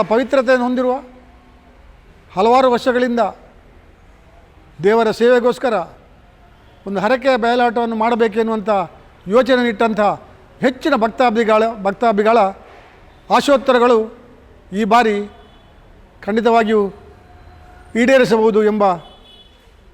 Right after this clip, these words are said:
ಸದಿಚ್ಛೆ ಅದು ನಮ್ಮೆಲ್ಲರದು.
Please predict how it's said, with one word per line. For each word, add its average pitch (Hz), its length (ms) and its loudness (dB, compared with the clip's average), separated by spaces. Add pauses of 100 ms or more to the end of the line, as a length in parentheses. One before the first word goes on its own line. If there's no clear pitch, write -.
(480)
ಸದಿಚ್ಛೆ 233 420 0 (680)
ಅದು 202 160 0
ನಮ್ಮೆಲ್ಲರದು. 226 500 2